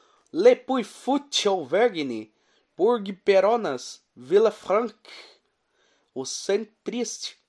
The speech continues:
e o Gol, <laughs> o Gol F C. Tem um time com esse nome, cara. <laughs> Da... é,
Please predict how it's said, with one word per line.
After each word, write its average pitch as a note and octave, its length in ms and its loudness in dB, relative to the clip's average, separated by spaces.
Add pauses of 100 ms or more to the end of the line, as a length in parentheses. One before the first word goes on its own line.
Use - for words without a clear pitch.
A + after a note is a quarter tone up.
e C3+ 80 -10
o B2+ 80 -6
Gol, D3 600 0
<laughs> - 180 -12
o F3+ 60 -4
Gol F#3+ 300 6
F G3 120 0
C. A#2+ 260 -6
Tem - 180 -12
um - 20 -14
time C#3+ 200 -20
com D3+ 100 -8
esse C#3+ 160 -8
nome, A2+ 260 -12
cara. G#2+ 260 -10 (380)
<laughs> A3+ 340 -12
Da... C#3+ 720 2 (360)
é, A#2+ 640 0